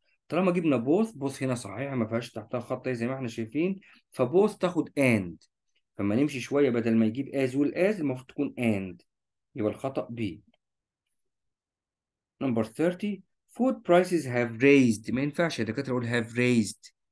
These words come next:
raise يعني يرفع، هو عايز يقول الأسعار ارتفعت لوحدها، يبقى have risen، R I S E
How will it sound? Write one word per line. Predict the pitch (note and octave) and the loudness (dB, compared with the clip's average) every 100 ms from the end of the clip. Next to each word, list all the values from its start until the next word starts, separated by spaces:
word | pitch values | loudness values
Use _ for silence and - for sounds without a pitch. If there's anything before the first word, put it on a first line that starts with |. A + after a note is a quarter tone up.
| _ _ _ _ _ _ - | _ _ _ _ _ _ -2
raise | C3+ F#3+ E3+ | 4 4 4
يعني | C3+ A2 | 2 4
يرفع، | B2 C3 - F#2 | 2 0 -2 -2
هو | A2 | 0
عايز | C3+ D3 | 0 0
يقول | D3 | 0
الأسعار | A2 B2+ B2 D#3 | -2 -2 0 0
ارتفعت | - G3 C3+ A2 A#2 | 0 -4 -2 -4 -2
لوحدها، | A#2+ G#2+ C3+ | -2 0 2
يبقى | A2+ A2 - A2 D3+ E3 | 2 2 0 0 2 0
have | - _ _ _ B2 | -2 _ _ _ 4
risen، | D3 C#3+ B2 G2+ F2 - _ _ _ _ G#2 | 6 8 6 2 0 -14 _ _ _ _ -6
R | G#2 - | -4 2
I | B2+ - C3+ | 2 4 2
S | C3 - - - | 2 0 -4 0
E | C3 B2+ | 4 4